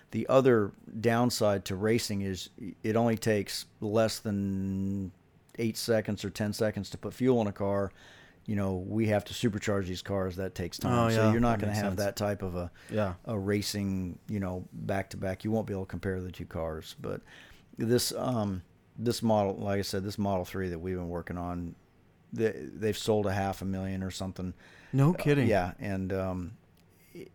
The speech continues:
Speaker 1: when these cars get out and people start driving 'em and they let their buddies drive 'em, I, I think our sales are gonna go just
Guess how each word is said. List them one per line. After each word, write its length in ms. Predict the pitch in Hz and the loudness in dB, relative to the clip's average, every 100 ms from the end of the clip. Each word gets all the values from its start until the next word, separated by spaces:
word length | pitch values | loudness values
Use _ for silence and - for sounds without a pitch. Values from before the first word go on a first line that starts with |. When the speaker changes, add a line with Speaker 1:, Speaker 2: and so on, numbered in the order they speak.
| - | -8
Speaker 1:
when 300 | 127 120 135 | 0 4 4
these 220 | 151 - | 4 0
cars 280 | 123 113 - | 4 4 6
get 180 | 107 92 | 2 2
out 260 | 90 92 | 0 -2
and 80 | 92 | -4
people 240 | 101 107 | -6 -6
start 260 | 104 104 98 | -4 -4 -2
driving 360 | 92 87 95 104 | -2 -2 -2 -4
'em 160 | 107 - | -4 -4
and 140 | 107 | -4
they 60 | 95 | 0
let 140 | 101 104 | 0 0
their 80 | |
buddies 360 | 85 92 98 101 | -4 -2 -4 -2
drive 300 | 104 107 107 | 2 4 4
'em, 200 | 110 113 | 0 -4
I, 140 | 104 104 | -6 -6
I 80 | 104 | -6
think 240 | 107 107 | -6 -4
our 80 | 87 | -4
sales 380 | - 95 90 92 | -4 -4 -4 -4
are 40 | |
gonna 160 | 90 90 | -8 -8
go 240 | 95 90 | -6 -6
just 480 | 90 98 95 - - | -6 -6 -6 -10 -16